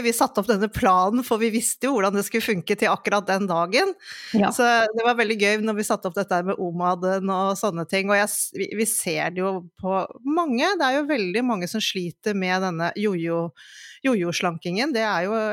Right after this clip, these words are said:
Speaker 1: et symptom på den tiden vi lever i. Og hver gang vi går ned i vekt, så går man opp gjerne litt mer og har mistet litt av musklene sine.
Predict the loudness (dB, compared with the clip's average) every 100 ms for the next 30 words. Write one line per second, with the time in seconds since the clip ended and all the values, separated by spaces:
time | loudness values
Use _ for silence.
0 | -2 -4 -4 -4 -2 -2 -2 -2 -2 -2
1 | -2 -2 -4 -4 -2 -2 -2 -2 0 -2
2 | -2 -6 -18 -14 -8 0 2 2 0 0
3 | 0 0 0 2 0 -2 -4 -4 -2 0
4 | 0 -2 -2 -2 0 0 -2 -2 -4 -4
5 | 0 2 2 0 -2 -4 -8 -4 -2 -2
6 | -2 -4 -4 -2 -4 -6 -6 -4 -4 -4
7 | -4